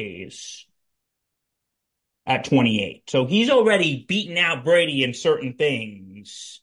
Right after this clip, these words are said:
at twenty-eight years old. So I actually think soon, within the next couple years,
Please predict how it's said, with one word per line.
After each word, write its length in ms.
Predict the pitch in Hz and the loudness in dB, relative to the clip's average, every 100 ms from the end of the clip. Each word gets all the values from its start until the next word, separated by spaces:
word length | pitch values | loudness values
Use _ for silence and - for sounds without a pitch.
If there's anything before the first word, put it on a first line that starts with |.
| _ | _
at 140 | 143 - | -4 -2
twenty-eight 480 | 165 143 131 120 | 0 2 2 0
years 240 | 117 110 131 | -4 -4 -2
old. 340 | 110 78 - - _ _ _ _ _ _ _ _ _ _ _ _ _ _ _ _ _ _ _ | -4 -6 -16 -20 _ _ _ _ _ _ _ _ _ _ _ _ _ _ _ _ _ _ _
So 360 | - 143 143 - | -2 0 0 -2
I 280 | 147 170 196 | 2 4 4
actually 540 | 196 190 - 180 170 | 2 0 -2 -4 -4
think 460 | 143 214 185 156 - _ _ _ _ _ _ _ _ _ _ _ _ _ | -2 2 2 0 -8 _ _ _ _ _ _ _ _ _ _ _ _ _
soon, 460 | _ - 196 220 202 | _ -6 0 2 2
within 260 | 196 190 190 | 0 -2 -4
the 80 | |
next 320 | 185 190 208 - | -4 -4 -4 -4
couple 360 | 208 202 190 | -4 -2 -6
years, 920 | 190 220 208 151 143 139 131 - _ | -4 -2 0 2 0 -2 -6 -12 _